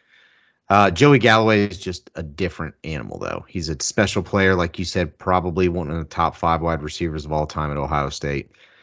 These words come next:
And it isn't really close, but this is not a complete runaway because of how, you know,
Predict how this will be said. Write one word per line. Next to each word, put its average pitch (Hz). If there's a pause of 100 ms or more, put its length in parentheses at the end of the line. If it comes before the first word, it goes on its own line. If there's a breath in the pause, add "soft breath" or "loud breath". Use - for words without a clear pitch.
(400 soft breath)
And 90 (1160)
it 117
isn't 135
really 127
close, 120
but 98
this 110
is 101
not 98
a 87
complete 92
runaway 101
because 85
of 80
how, 85
you 85
know, 71